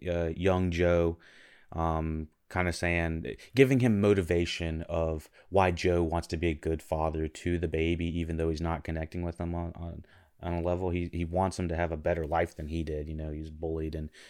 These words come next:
had all these types of terrible things happen to him that we've seen in previous seasons.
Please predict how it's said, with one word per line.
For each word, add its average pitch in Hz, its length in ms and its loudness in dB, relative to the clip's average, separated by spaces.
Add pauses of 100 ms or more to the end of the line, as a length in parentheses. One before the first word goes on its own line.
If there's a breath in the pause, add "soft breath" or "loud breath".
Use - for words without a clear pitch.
(200 loud breath)
had 82 180 -4
all 80 160 -4
these 78 160 -8
types - 260 -6
of 78 60 -6
terrible 80 320 -2
things 80 300 -4
happen 78 260 -4
to 82 80 -6
him 80 140 -6
that 80 100 -4
we've 82 160 -4
seen 87 240 -2
in 82 120 -4 (280 loud breath)
previous 87 420 2
seasons. 85 540 -4